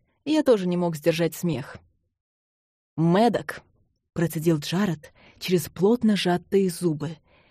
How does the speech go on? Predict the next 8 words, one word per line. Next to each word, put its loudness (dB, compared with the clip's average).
В -2
его 4
голосе 2
слышалось -2
напряжение. 0
«Вон, 2
сейчас 2
же!» -10